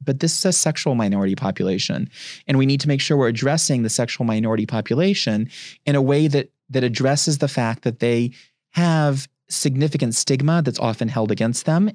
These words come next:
And we need to address that stigma in a way that's affirming and supportive. The challenges that happened, and we were seeing this earlier after a nightclub shooting,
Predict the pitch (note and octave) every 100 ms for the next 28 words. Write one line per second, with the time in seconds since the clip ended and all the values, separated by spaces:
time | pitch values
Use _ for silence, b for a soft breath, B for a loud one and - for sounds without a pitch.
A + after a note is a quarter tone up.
0 | - C3 C3+ C3+ C#3 B2+ A#2 C3+ D#3+ D3+
1 | D3 - B2+ B2+ - B2 A#2 A2+ A2 G#2+
2 | - B2 A#2 A2+ G#2+ - - B2 A2 D2
3 | - - b b b b b _ D#3+ -
4 | E3+ G3+ G#3 E3 - F#3 C#3 C3 B2 A#2
5 | A#2+ A#2 B2 D3 C#3+ B2 - - C3 C3+
6 | C3+ B2+ A#2+ A#2 A#2 B2 - A2+ A2 A2+
7 | A#2+ G#2+ - A2 G#2 G2+